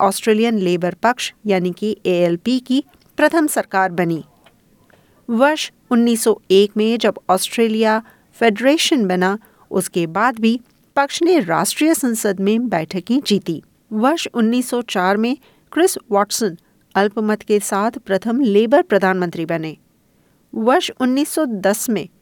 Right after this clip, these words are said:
चुनावों में लेबर पक्ष की सरकार बनी और उन्हें बहुमत मिला। गॉफ विटलम लेबर पक्ष के बेहद ही प्रतिष्ठित प्रधानमंत्री रहे।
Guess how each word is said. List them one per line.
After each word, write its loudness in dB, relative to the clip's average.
चुनावों 2
में -2
लेबर 4
पक्ष -6
की -6
सरकार -2
बनी -2
और 0
उन्हें -2
बहुमत -2
मिला। -4
गॉफ 0
विटलम 0
लेबर 4
पक्ष -2
के 0
बेहद 0
ही 0
प्रतिष्ठित -2
प्रधानमंत्री 0
रहे। 0